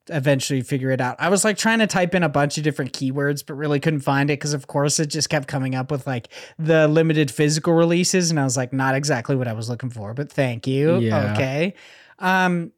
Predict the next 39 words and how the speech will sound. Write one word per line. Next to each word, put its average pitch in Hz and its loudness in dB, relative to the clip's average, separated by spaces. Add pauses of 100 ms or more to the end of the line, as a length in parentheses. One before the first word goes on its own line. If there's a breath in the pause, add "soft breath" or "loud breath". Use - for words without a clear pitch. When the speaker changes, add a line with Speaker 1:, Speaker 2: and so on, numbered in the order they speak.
Speaker 1:
but 202 2
I 247 6
do 247 4
think 302 2
that 262 0
this 220 0
is 170 0
cool. 127 -2 (180)
I 170 0
think 214 2
it's, 214 2
like, 202 4
a, 180 4
a 180 2
great 214 2
new 180 4
way 156 4
for 143 2 (260 loud breath)
independent 170 0
developers 143 0
to 165 -4
get 147 2
their 143 0
games 139 -2
published, 151 0
because 156 -4
I 139 2
know 143 2
it 143 -2
can 135 -4
be 139 0
pretty 135 -2
difficult 135 -4
to 135 -8
do 127 -8
that 123 -4
on 123 -4
your 120 -8
own. 147 -2